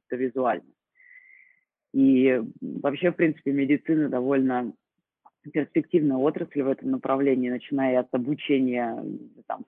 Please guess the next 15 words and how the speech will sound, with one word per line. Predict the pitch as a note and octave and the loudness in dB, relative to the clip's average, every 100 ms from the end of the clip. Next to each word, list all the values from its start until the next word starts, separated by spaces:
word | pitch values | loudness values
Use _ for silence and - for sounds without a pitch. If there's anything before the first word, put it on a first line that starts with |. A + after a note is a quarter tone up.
| _ | _
студентов | C#3+ C3 E3+ F#3+ A#2+ - | -4 2 2 2 -4 -2
и | C#3+ | -2
заканчивая | C3 C3 C#3+ D3 - B2+ B2+ B2 _ | 0 -2 -2 -2 -6 -4 -4 -4 _
применением | D3 C#3+ C3+ C#3 C#3 B2+ A#2+ | -2 0 2 0 0 -2 -4
практически | C#3 C3 - C3+ C#3+ - - | -2 -2 -2 -4 -6 -10 -6
на, | B2+ B2+ B2 A#2+ - | -4 -2 -4 -8 -12
там, | A#2 A#2 | -12 -10
в | A#2+ | -4
лечении, | C3 B2 - C3+ C3 B2 | -2 -2 -2 -2 -2 -4
да, | B2+ A#2 | -6 -6
там, | A2+ A#2+ | -6 -6
и | B2 | -6
в | |
операциях. | B2 B2+ A#2 G#2 _ _ - | -6 -4 -4 -6 _ _ -4
Поэтому | A#2 C3 - - | -2 -2 -4 -10